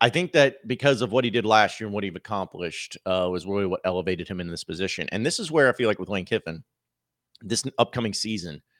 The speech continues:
is going to kinda define exactly how good of a coach he is. All right, you hit, you, you got up there. You had a really good year, best year in Ole Miss history, which is pretty sad. But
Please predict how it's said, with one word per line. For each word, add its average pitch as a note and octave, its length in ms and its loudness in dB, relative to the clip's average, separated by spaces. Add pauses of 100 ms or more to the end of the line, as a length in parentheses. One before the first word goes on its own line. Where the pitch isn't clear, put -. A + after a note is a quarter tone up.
(440)
is G2+ 120 -6
going A#2 240 -4
to A#2+ 120 -10
kinda G#2 200 -4
define G2 400 -2
exactly F2+ 380 -2
how F#2 100 -4
good F2 120 -4
of D#2 80 -10
a E2 40 -6
coach E2 240 -8
he D2+ 160 -8
is. C#2 320 -6 (380)
All C3+ 120 4
right, A#2 280 6
you G#2 120 -4
hit, D#3 160 -2 (140)
you, A2 240 -4
you A2 100 -8
got C3+ 200 4
up - 160 -4
there. B1 240 -4 (280)
You - 100 -8
had G#2+ 140 6
a G2 140 2
really B2 220 -2
good C3 180 -2
year, A#2+ 400 0
best A#2+ 280 2
year C#3+ 140 2
in A#2+ 60 2
Ole C3 120 4
Miss B2+ 220 0
history, G2 380 0
which E2 180 -14
is - 60 -12
pretty G#2+ 240 -8
sad. F#2+ 400 0 (520)
But G2 280 2